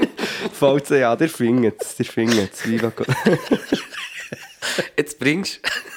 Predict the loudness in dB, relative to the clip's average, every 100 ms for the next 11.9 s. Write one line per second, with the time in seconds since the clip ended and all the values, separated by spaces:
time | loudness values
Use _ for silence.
0 | -10 -8 -8 -8 0 2 4 2 2 2
1 | 2 2 2 0 0 -2 -2 -8 -6 -8
2 | -6 -2 -2 -2 -4 -4 2 2 4 2
3 | 2 0 -2 -6 -20 -20 -20 -20 -20 -20
4 | -20 -20 _ -20 -14 -10 -10 -8 -4 -2
5 | 0 0 -2 -2 2 2 2 2 2 2
6 | 0 -2 2 2 2 -2 0 -2 2 4
7 | 4 2 2 0 -2 -2 0 2 2 2
8 | 0 -2 -12 _ -2 4 4 6 4 2
9 | -8 _ _ _ -8 -6 -4 -2 0 0
10 | -4 -6 0 2 2 0 -2 0 0 2
11 | 0 0 0 0 2 2 2 0